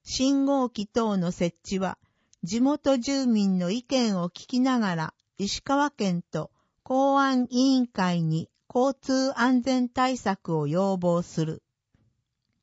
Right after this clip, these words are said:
問い。市道優泉寺中海線の川尻橋の早期完成及び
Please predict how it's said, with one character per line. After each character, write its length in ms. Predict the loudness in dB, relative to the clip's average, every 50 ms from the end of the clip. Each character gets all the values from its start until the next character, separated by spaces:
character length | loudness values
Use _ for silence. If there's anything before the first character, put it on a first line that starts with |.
| _ _ _ _ _ _ _ _ _ _ _ _ _ _ _ 0
問 220 | 0 0 0 0
い。 60 | -4 -10 _ _ _ _ _ _ _ _ _ _ _ _
市 320 | -14 -8 -4 -2 -2 2
道 360 | 2 2 2 2 0 -2 -6 -8 _
優 240 | -4 -2 0 0 -2
泉 440 | -2 0 2 2 4 4 4 2 2
寺 320 | 0 -4 -6 -6 -8 -4
中 360 | -4 -4 0 0 2 2 4
海 220 | 2 2 2 0 0
線 400 | -2 -2 0 2 2 2 2 2
の 220 | 0 -2 -4 -8 _ _ _ _ _ _ _ _ _ _ _
川 320 | -8 -2 0 0 0 0
尻 280 | 0 -2 -2 -2 -2 -2
橋 360 | -2 -2 -2 -4 -2 0 0
の 280 | 0 0 0 -2 -6 -10
早 340 | -6 -2 2 2 2 2 0
期 180 | -2 -6 -6 -4
完 300 | -2 0 0 0 0 -4
成 440 | -4 -4 -2 -2 -2 -2 -6 -8 _ _
及 280 | -2 0 2 2 2 0
び 220 | 0 -4 -6 -8